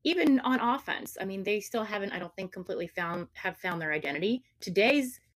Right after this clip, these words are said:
run game was huge. That's something that I do wanna talk about next. Josh Allen, in his interview post-game, or one of his interviews, said,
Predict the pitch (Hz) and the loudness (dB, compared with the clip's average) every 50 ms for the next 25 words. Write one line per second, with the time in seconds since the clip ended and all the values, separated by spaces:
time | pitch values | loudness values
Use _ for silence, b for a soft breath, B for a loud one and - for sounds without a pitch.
0 | _ _ _ 180 180 185 220 311 349 214 175 156 143 - - - - _ _ _ | _ _ _ 0 2 2 4 4 4 2 2 0 -2 -4 -8 -12 -18 _ _ _
1 | _ _ _ _ _ _ _ _ _ _ - 190 185 - - - - 180 160 143 | _ _ _ _ _ _ _ _ _ _ 0 0 0 0 -2 -6 -4 -2 -2 -2
2 | - 123 - - - - _ _ _ _ _ _ _ 214 220 220 - 247 247 240 | -4 -6 -10 -12 -12 -12 _ _ _ _ _ _ _ -2 -2 2 2 0 2 2
3 | 202 190 180 175 165 185 196 185 180 170 - - 170 160 - 160 156 - - 156 | 0 2 0 0 2 2 2 2 2 0 0 -2 -4 -2 -2 -4 -4 -4 -4 -2
4 | 160 156 143 - - - - - - _ _ _ _ _ _ _ _ _ _ _ | -2 0 -2 -2 -6 -12 -16 -16 -18 _ _ _ _ _ _ _ _ _ _ _
5 | - 233 254 320 403 - - 208 170 160 165 165 165 165 165 160 - - _ _ | 2 4 4 4 2 2 2 2 4 4 4 2 2 0 0 -4 -6 -10 _ _
6 | 214 247 269 285 302 285 262 254 226 202 196 190 - - - _ - 214 208 208 | 4 6 8 8 6 6 6 4 4 4 0 -2 -6 -12 -14 _ 0 0 2 2
7 | 202 175 175 170 165 160 160 - - 180 170 165 - - - - 156 143 143 - | -2 -4 -4 -6 -6 -6 -8 -6 -4 -4 -4 -4 -8 -12 -8 -8 -8 -8 -6 -8
8 | 170 180 180 165 180 180 170 156 165 160 165 160 156 156 - - - - - - | -8 -8 -6 -4 -4 -4 -4 -4 -6 -8 -6 -6 -8 -6 -6 -8 -8 -8 -10 -12
9 | - - _ _ _ _ _ _ _ - - 233 214 202 196 190 185 190 185 | -14 -16 _ _ _ _ _ _ _ 0 2 4 6 6 6 4 2 0 -4